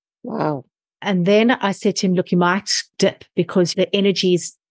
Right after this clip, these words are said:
Speaker 2: coming to the surface and leaving. It's been with you for decades." He did. He had four days of feeling depressed, anxious, flat, all of that stuff. And then he popped out of that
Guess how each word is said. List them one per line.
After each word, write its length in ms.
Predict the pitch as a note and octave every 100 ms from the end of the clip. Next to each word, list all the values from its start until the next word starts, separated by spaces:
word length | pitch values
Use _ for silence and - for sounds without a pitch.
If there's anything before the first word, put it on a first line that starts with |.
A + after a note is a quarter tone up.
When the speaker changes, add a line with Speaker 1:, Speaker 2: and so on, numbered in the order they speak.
| _
Speaker 2:
coming 280 | - F#3+ F3+
to 100 | E3
the 100 | D#3
surface 440 | - F3 F3 -
and 140 | E3+ D#3+
leaving. 320 | E3 D#3+ E3
It's 100 | -
been 160 | F3+
with 180 | F3 E3+
you 100 | F3
for 100 | E3
decades." 580 | F3 E3 F3+ D3+ G#2+ - _ _ _ -
He 60 | F3+
did. 220 | F3+ E3
He 80 | E3
had 160 | D#3
four 500 | - - G3+ F#3+ F#3+
days 580 | F3+ F3 E3+ E3+ F3 - -
of 460 | E3+ D#3+ D#3+ - - _ _
feeling 300 | F#3 F3 E3+
depressed, 760 | E3 D#3 - G3 F3+ - - - _ _ _ -
anxious, 720 | F#3 F3+ - F3+ E3+ - - -
flat, 420 | F3+ E3 - - -
all 180 | F3+ E3
of 60 |
that 220 | E3 C#3+
stuff. 320 | - D#3 F#3+ - _
And 140 | F#3+ F3+
then 120 | F#3
he 140 | D#3+
popped 320 | E3+ A3+ A3 G#3
out 160 | F3+
of 120 | F3+
that 340 | F3 D#3 D#3+